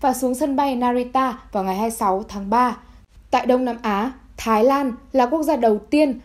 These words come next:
báo cáo về biến thể X E với ca nghi nhiễm được xác định vào ngày mùng hai tháng tư. Thời gian qua, giới khoa học đã theo dõi ba biến thể mới gồm X D, X F và X E. Trong đó, hai biến thể X D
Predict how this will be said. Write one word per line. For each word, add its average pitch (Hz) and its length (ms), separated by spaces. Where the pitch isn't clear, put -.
báo 240 180
cáo 240 200
về 302 100
biến 233 180
thể 262 200
X - 160
E 262 280
với 226 140
ca 277 160
nghi 254 180
nhiễm 240 200
được 226 100
xác 269 180
định 262 180
vào 208 100
ngày 185 100
mùng 180 200
hai 247 300
tháng 196 200
tư. 269 380
Thời 202 180
gian 226 200
qua, 233 240
giới 269 200
khoa 330 140
học 262 200
đã 233 180
theo 269 180
dõi 269 220
ba 277 160
biến 240 180
thể 269 140
mới 208 320
gồm 214 200
X 311 240
D, 262 40
X 277 200
F 294 160
và - 80
X 233 220
E. 240 240
Trong 226 220
đó, 214 280
hai 311 260
biến 247 180
thể 285 180
X 254 240
D - 20